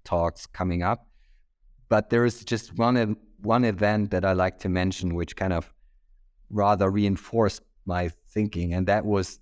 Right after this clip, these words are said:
the ousting of Liz Truss, uh, you know, the, the, the shortest prime minister in the history, in U K history, in United Kingdom history.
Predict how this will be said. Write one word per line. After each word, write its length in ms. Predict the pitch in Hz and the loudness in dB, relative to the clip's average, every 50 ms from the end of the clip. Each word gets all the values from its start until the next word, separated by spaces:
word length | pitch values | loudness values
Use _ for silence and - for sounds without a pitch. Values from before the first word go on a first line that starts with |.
| _ _ _ _ _ _ _ _ _ _ - - | _ _ _ _ _ _ _ _ _ _ -20 -8
the 280 | - 104 92 104 101 - | -8 -6 -2 -2 0 4
ousting 460 | 98 107 117 120 - - 107 98 95 | 4 4 4 4 2 0 0 2 2
of 120 | 92 90 98 | 0 0 0
Liz 200 | 98 98 - - | -2 -2 -2 -6
Truss, 600 | - - 113 104 95 80 - - - - - - _ - | -2 0 2 2 2 0 -2 -8 -14 -16 -18 -20 _ -4
uh, 280 | 92 92 90 87 87 90 | -2 0 0 0 0 0
you 80 | 92 | 0
know, 160 | 92 95 95 | 0 0 0
the, 260 | 92 92 90 87 87 - - _ _ _ _ _ _ _ _ _ _ _ | 0 0 0 -2 -4 -6 -12 _ _ _ _ _ _ _ _ _ _ _
the, 280 | 98 98 90 82 87 - | 0 0 0 0 -4 -10
the 80 | - - - - | -14 -16 -16 -20
shortest 760 | - - - - - 127 127 120 113 107 101 - - - _ | -20 -16 -10 -2 2 2 2 4 2 0 -2 -6 -14 -18 _
prime 280 | - 110 107 107 104 | 2 2 2 4 2
minister 540 | 104 110 113 110 104 - - - 101 95 95 | 2 2 0 0 -2 -4 -2 0 2 2 2
in 200 | - 98 98 95 | 2 0 -4 -2
the 120 | 95 95 95 | 0 0 0
history, 540 | 101 104 - - - 98 92 92 90 82 - - | 0 -2 -4 -6 -6 -4 -4 -4 -4 -6 -8 -10
in 280 | 76 95 80 98 98 | -10 -8 -6 -4 -4
U 160 | 101 104 110 | -2 -4 -4
K 280 | 110 - 101 95 90 90 | -4 0 0 0 2 2
history, 520 | 90 104 104 - - - 90 90 90 85 | 0 -2 -4 -6 -8 -6 -4 -4 -4 -4
in 80 | 87 90 | -6 -6
United 400 | 90 87 90 90 92 92 90 - | -6 -4 -2 -2 -2 -4 -6 -6
Kingdom 400 | - 98 95 92 90 85 87 - | -6 -6 -4 -4 -4 -6 -8 -12
history. 560 | - 95 107 107 - - - 82 78 82 90 | -10 -10 -10 -10 -10 -12 -12 -10 -10 -10 -10